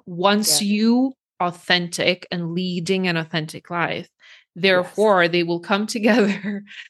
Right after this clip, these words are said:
Speaker 1: and they'll do whatever it takes to show you
Speaker 2: <laughs>
Speaker 1: that support.
Speaker 2: Yes. Yeah. No, one hundred percent. Like, honestly, if there are any listeners out there who have any doubts,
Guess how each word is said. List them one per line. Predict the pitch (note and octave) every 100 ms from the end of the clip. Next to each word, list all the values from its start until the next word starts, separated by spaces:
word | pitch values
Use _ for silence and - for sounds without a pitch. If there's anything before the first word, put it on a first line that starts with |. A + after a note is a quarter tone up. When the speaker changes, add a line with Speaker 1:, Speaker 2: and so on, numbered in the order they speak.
| _
Speaker 1:
and | G#3+ G#3+
they'll | G#3+ A3
do | A#3+
whatever | A3+ G#3+ G#3+ G3
it | F#3+ -
takes | A3 A3 F#3+ -
to | - G3+
show | F#3 - G3+ F3+ F#3
you | E4+ C4+
Speaker 2:
<laughs> |
Speaker 1:
that | D#3 D3
support. | - E3+ - F#3+ - - _ _ - - G#4 -
Speaker 2:
Yes. | F3 E3+ F3 F3 E3+ E3 D#3+ E3 - - - -
Yeah. | D#3+ E3 D#3 D3 - -
No, | G3+ F#3
one | F#3+
hundred | G#3 G3+ G3+
percent. | G3+ F#3+ E3 C3+
Like, | F3+ F3+ F3+ - _ _ -
honestly, | G#3+ A#3+ A#3+ C4 C4 C4+
if | G3+ G3
there | G3 F3+
are | G3
any | G#3+ C4+
listeners | A3+ G#3 - F#3+ E3+ E3+
out | E3 E3
there | E3+
who | F#3+
have | E3+ E3 -
any | E3+ F#3
doubts, | F3+ D#3 D3+ - -